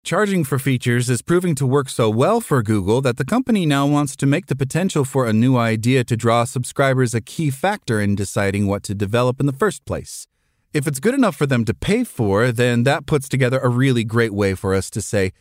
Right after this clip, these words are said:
"Great, let's build more of what is exciting to people and they're willing to pay for," Ben Yair says.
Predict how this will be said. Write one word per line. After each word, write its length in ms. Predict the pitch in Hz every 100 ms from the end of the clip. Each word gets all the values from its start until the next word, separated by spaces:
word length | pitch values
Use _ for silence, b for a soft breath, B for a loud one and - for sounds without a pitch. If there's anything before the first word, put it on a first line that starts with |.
| _
"Great, 400 | - 170 131 -
let's 300 | 87 113 135
build 320 | 90 113 120
more 260 | 107 95 101
of 120 | 123
what 160 | 92 98
is 120 | 98
exciting 440 | 113 - 110 151
to 120 | 151 131
people 300 | 117 143 175
and 180 | 117
they're 140 | 139 143
willing 300 | 117 117 135
to 80 | 156
pay 220 | 196 262
for," 240 | - 92
Ben 240 | 80 92 87
Yair 340 | 82 82 78
says. 460 | - - - -